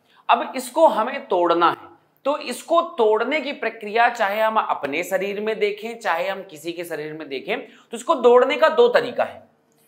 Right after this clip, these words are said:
कि या तो यार, इसको ऑक्सीजन के प्रेजेंस में तोड़ दो, या तो ऑक्सीजन के एब्सेंट में। अगर तुम ऑक्सीजन के प्रेजेंस में तोड़े इसको, तो ये बढ़िया, पहले पायरुविक एसिड वगैरह बनता है, पहले ये convert होता है, पायरुविक एसिड वगैरह बनता है,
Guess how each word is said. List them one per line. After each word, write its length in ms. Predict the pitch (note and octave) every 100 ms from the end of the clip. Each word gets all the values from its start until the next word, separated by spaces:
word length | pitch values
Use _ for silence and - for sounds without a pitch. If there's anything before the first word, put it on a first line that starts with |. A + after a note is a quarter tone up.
| _ _
कि 220 | D4 C#4
या 180 | G3 F3+
तो 180 | A3 D#4
यार, 240 | D4 D4
इसको 280 | C#4+ B3 C#4
ऑक्सीजन 640 | G3 F3+ - A#3 A3+ C#4+
के 120 | C#4+ C#4+
प्रेजेंस 500 | G3 E3 F3 G3+ G#3+
में 200 | C4+ C4
तोड़ 220 | C4 C4
दो, 160 | D4
या 200 | D4 B3+
तो 160 | A3+ C4
ऑक्सीजन 500 | A#3 - A#3 A3 A#3+
के 120 | B3+
एब्सेंट 600 | B3 F3+ E3+ - E3+ A#2+
में। 200 | G#2+ G2+ - _ _ _ _ _ _ -
अगर 260 | G#3 A3 D#4+
तुम 280 | E4 D#4+
ऑक्सीजन 600 | C4+ A3+ - A#3+ A#3 D4 D4
के 160 | D4+
प्रेजेंस 560 | D4+ A3 G3+ A#3+ C4+ B3+
में 180 | C4+ -
तोड़े 240 | F3 D3+
इसको, 340 | C#3 - G#2 - _ _ _ -
तो 60 |
ये 200 | F3 C4
बढ़िया, 440 | C4+ G3 F#3 G#3 A#3
पहले 380 | A3 F#3+ F#3+
पायरुविक 540 | G3 E3+ D#3 D#3+ F#3 F#3
एसिड 300 | E3+ F3+ E3
वगैरह 320 | E3 E3 E3+
बनता 340 | D#3+ D#3 E3
है, 180 | D#3+ D#3+
पहले 520 | - _ _ D3 D3+
ये 120 | E3+ E3+
convert 460 | E3 D#3 D#3+ D#3+
होता 280 | D3+ C#3 D3+
है, 160 | D#3 D#3+
पायरुविक 1300 | - C#3 C3+ C#3 C#3 D3 C#3+ C3+ B2 A#2 C3 D#3 D#3+
एसिड 500 | - E3 E3+ D#3+ D3
वगैरह 320 | D3 D3 D3+
बनता 420 | D3 C#3 C#3 D3+
है, 240 | D3+ F3